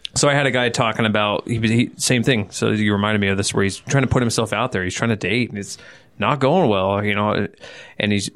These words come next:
he'll talk to someone and they kinda stop responding or whatever and just get shut down, doesn't go anywhere, and he's really beating himself up. So the thoughts he was having that we identified in our session was,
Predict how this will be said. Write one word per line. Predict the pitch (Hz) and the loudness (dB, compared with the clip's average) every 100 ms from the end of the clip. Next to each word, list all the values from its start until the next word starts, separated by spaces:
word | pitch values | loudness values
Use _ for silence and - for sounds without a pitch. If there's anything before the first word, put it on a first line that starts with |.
| 120 | -2
he'll | 120 | -2
talk | - 113 | 0 0
to | 113 | 0
someone | - 110 110 110 | 0 2 2 2
and | 101 | 2
they | 95 | -2
kinda | - 95 | -4 -6
stop | - 101 | -4 -4
responding | - - 104 101 101 104 | -2 -2 0 0 0 0
or | 98 | 0
whatever | 101 101 98 101 95 | 0 0 0 2 2
and | 90 92 | -2 -2
just | 104 - | -2 -2
get | 104 | -2
shut | - 101 | -2 -2
down, | 98 101 | -2 0
doesn't | 104 101 | 0 0
go | 98 98 | 0 0
anywhere, | 95 95 | 0 0
and | 98 | 0
he's | 92 | 0
really | 101 98 | 0 0
beating | 101 104 | 0 -4
himself | 98 104 95 | -4 -4 -2
up. | 104 | -2
So | - 101 | -2 -6
the | 92 | -4
thoughts | - 101 - | -2 -2 -2
he | 98 | -2
was | 95 | -2
having | 113 113 104 | -2 -2 -2
that | 95 | -2
we | 104 | 0
identified | 95 135 120 104 98 | 0 0 0 -2 -2
in | 92 | -2
our | 92 | -2
session | - 131 - 104 | 0 0 2 2
was, | 98 95 - | 2 0 -2